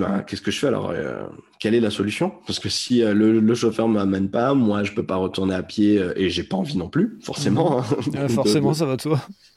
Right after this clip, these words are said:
Speaker 1: je vais pas m'aventurer. » Euh, donc, il me dit, « Écoute, tu peux rester là avec moi et, et tu repars au matin. Au matin, quand il fait jour, ce sera plus, voilà, il y aura plus de trafic, puisque là, la frontière, en fait, la frontière est fermée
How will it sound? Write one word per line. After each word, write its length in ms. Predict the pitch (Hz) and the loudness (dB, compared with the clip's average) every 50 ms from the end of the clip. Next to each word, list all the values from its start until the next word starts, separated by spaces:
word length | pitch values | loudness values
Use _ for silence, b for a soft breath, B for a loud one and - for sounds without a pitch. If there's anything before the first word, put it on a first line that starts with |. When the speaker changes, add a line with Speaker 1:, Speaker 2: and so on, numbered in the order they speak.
| _ - - | _ -6 -2
Speaker 1:
je 80 | 98 98 | 0 2
vais 120 | 104 101 | 2 2
pas 120 | - 113 110 | 2 2 2
m'aventurer. » 840 | 110 107 104 104 107 107 - - 104 98 113 127 151 160 - - - | 2 2 2 0 0 0 0 0 2 2 4 4 4 2 2 0 -2
Euh, 440 | 98 101 98 95 95 95 92 92 90 87 87 80 85 80 76 78 69 62 - _ _ _ _ - | -2 -2 0 0 -2 -2 -2 -2 -2 -4 -4 -6 -6 -6 -8 -8 -8 -10 -12 _ _ _ _ -6
donc, 300 | 90 107 123 123 - - | -4 -2 -2 -2 -2 -2
il 60 | 101 | -2
me 120 | 95 95 | 0 0
dit, « 100 | 87 107 127 | 0 0 -2
Écoute, 220 | 127 - - - | 0 -2 -2 -4
tu 140 | - - - | -4 -6 -6
peux 120 | - 110 | -2 0
rester 320 | 101 98 95 95 - - 98 | 0 0 0 0 0 0 0
là 100 | 95 92 | 0 0
avec 180 | 87 85 - | -2 -4 -4
moi 280 | 98 95 101 120 143 135 | -2 -2 0 0 2 0
et, 560 | 110 92 90 87 87 87 85 78 65 - - _ - | 0 0 -2 -2 -4 -6 -6 -6 -8 -10 -12 _ -10
et 160 | - 92 85 | -10 -10 -10
tu 160 | - - - | -8 -8 -6
repars 360 | 85 73 85 80 - 104 113 | -6 -6 -6 -6 -4 -2 -2
au 40 | 110 | 0
matin. 300 | 98 98 90 - - - _ _ _ _ _ _ _ _ _ _ | 0 -2 -4 -6 -10 -12 _ _ _ _ _ _ _ _ _ _
Au 80 | - 98 | -4 -2
matin, 340 | 95 90 87 - - 107 110 | -2 -2 -4 -4 -4 -4 -4
quand 120 | - 95 | -4 -4
il 60 | 90 | -4
fait 180 | - - 87 85 | -2 -2 -2 0
jour, 200 | 82 95 107 113 | 0 0 0 0
ce 120 | - 90 | -2 -4
sera 240 | 85 - 90 85 - | -6 -6 -8 -10 -8
plus, 480 | - 95 90 85 82 78 69 - - - - - - - | -6 -4 -4 -2 -2 -4 -6 -8 -10 -14 -18 -18 -12 -8
voilà, 180 | 95 87 80 | -8 -6 -6
il 60 | 85 | -6
y 40 | 82 | -6
aura 160 | 80 80 - | -6 -8 -6
plus 180 | - - 117 113 | -4 -2 0 2
de 80 | 117 110 | 0 0
trafic, 540 | - - 98 92 - - 120 139 143 - | 0 -2 -6 -4 -2 0 0 0 0 -2
puisque 220 | - 107 - - - | -4 -6 -4 0 0
là, 140 | 110 123 139 | 2 2 2
la 100 | 143 131 | 0 0
frontière, 340 | - - 120 - - 143 | -2 -4 -4 -2 -2 -2
en 20 | 123 | -2
fait, 160 | 139 123 110 | -2 -2 -2
la 80 | 110 104 | -4 -4
frontière 340 | - 110 104 104 - 131 | -2 -4 -4 -2 -2 -2
est 60 | 113 107 | -2 -4
fermée 440 | - - 98 101 104 117 139 135 | -4 -4 -2 0 0 0 0 -2